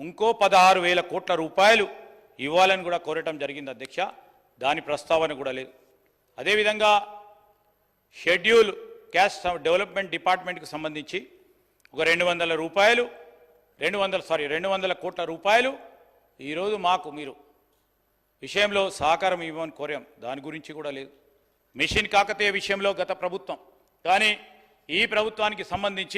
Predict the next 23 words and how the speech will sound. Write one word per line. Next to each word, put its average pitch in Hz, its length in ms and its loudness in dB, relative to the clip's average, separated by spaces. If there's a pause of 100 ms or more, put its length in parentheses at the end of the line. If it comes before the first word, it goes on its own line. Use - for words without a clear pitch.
మేము 175 180 -2
రాగానే 185 420 2
కూడా 185 160 4 (720)
ఏదైతే 202 340 4 (120)
రావాల్సిన, 190 400 4 (140)
రిలీజ్ 185 340 -2
కావాల్సిన 185 320 2 (120)
అమౌంట్ 175 300 -8
ఉందో 147 160 -6 (1120)
అది 147 200 2
కూడా 208 160 6 (100)
రిలీజ్ 185 300 -2
కాలేదు. 175 340 4 (160)
దాని 151 200 -2
పరంగా 165 340 -2
ఉన్న 156 120 -2 (680)
మిగిలిపోయిన 170 440 0 (960)
మరి 143 140 -6 (140)
నిధులను 208 520 4
వి-, 170 220 -2
రిలీజ్ 165 220 -8
చేయమని 151 300 -6
కోరాం. 139 240 -6